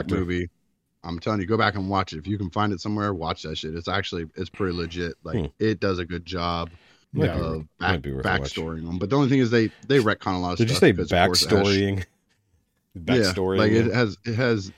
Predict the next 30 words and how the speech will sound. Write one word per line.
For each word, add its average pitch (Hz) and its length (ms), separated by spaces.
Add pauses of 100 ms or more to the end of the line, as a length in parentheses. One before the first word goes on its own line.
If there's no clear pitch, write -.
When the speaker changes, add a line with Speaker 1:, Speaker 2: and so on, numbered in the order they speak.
Speaker 2:
it 113 80
has 107 180
a 90 40
lot 95 160
of 87 60
retconning 90 520
in 87 80
it - 120
too, 98 240
Speaker 1:
Mm-hmm. 87 200
Speaker 2:
because 110 480
in 87 160
this 95 180
one, 87 400
Sherlock 90 560
and, 82 400 (140)
and 85 160
Watson 90 340
meet 87 140
themselves 82 360
when 87 100
they're 80 100
younger 82 420
instead 80 300
of 78 100
when 80 100
they're 76 200
older. 80 280
So - 140
they, 95 160